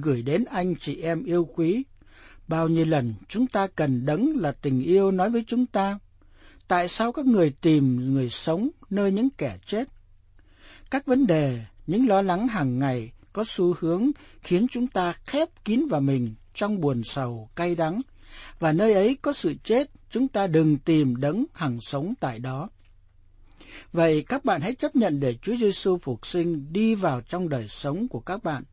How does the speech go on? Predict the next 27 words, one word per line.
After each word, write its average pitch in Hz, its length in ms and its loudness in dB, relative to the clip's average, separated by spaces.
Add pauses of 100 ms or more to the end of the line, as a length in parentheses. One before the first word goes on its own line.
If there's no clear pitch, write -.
(420)
Hãy 202 160 -2
đón 220 320 4
nhận 185 260 4
Ngài 143 340 2
như 180 120 2
một 160 220 0
người 143 200 0
bạn 147 300 -2 (320)
với 254 120 2
lòng 160 240 2 (120)
tín 185 220 2
thác. 220 300 -4 (760)
Chính 202 300 2
Chúa 185 460 -2
là 139 160 -4
sự 139 260 -10
sống. 151 380 -4 (840)
Nếu 156 420 4
cho 190 140 2
đến 214 360 2
nay 196 260 2
bạn 156 240 0
đã 180 100 -4
sống 226 320 0
xa 226 240 0
lìa 151 220 2
Chúa, 165 360 -2